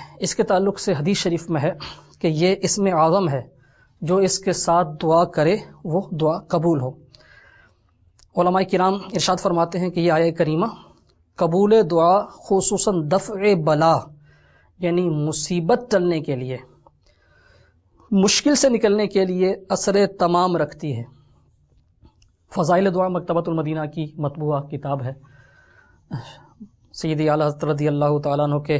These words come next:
والد ماجد شاہ نقی علی خاں رحمۃ اللہ تعالیٰ علیہ کی تصنیف، جس پر سید اعلیٰ حضرت رضی اللہ تعالیٰ عنہ نے حاشیہ اور اضافہ تحریر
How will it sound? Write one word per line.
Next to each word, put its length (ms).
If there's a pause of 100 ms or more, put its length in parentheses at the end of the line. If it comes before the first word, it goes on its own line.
والد 320
ماجد 340
شاہ 200
نقی 300
علی 120
خاں 220
رحمۃ 320
اللہ 380
تعالیٰ 240
علیہ 120
کی 140
تصنیف، 320
جس 200
پر 120 (500)
سید 220
اعلیٰ 220
حضرت 140
رضی 160
اللہ 260
تعالیٰ 240
عنہ 160
نے 340 (880)
حاشیہ 420
اور 160
اضافہ 300 (160)
تحریر 240